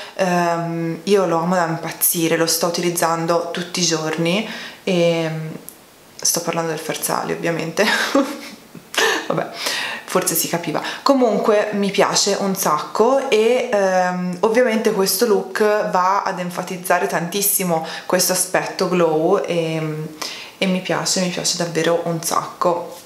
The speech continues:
Sulle labbra, nella foto che avevo pubblicato su Instagram, avevo applicato un gloss di Dior, invece oggi voglio mostrarvi,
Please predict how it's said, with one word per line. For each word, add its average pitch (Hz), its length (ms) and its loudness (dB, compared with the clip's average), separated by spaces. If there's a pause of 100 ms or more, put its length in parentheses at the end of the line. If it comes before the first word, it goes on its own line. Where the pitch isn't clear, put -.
Sulle 330 320 4
labbra, 190 380 2
nella 247 240 0
foto 254 280 0
che 214 60 -2
avevo 214 220 2
pubblicato 214 500 0
su 233 140 0
Instagram, 214 680 2
avevo 240 300 2
applicato 220 720 0
un 220 140 2
gloss 196 460 2
di 196 160 -2
Dior, 180 580 2 (260)
invece 247 500 4
oggi 185 260 0
voglio 190 320 2
mostrarvi, 180 960 -2